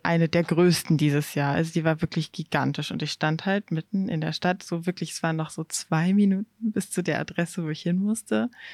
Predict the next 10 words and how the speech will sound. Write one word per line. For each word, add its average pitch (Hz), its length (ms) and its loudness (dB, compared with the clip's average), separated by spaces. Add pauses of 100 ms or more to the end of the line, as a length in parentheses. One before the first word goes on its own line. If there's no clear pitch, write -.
(400)
Stand 175 340 -2
einfach 170 220 0
eine 170 120 2
Dreiviertelstunde 165 840 -2
da 147 340 -4 (180)
und 175 160 -2
bin 180 140 4
nicht 170 180 0
vorangekommen. 156 720 -2
Und 160 280 -4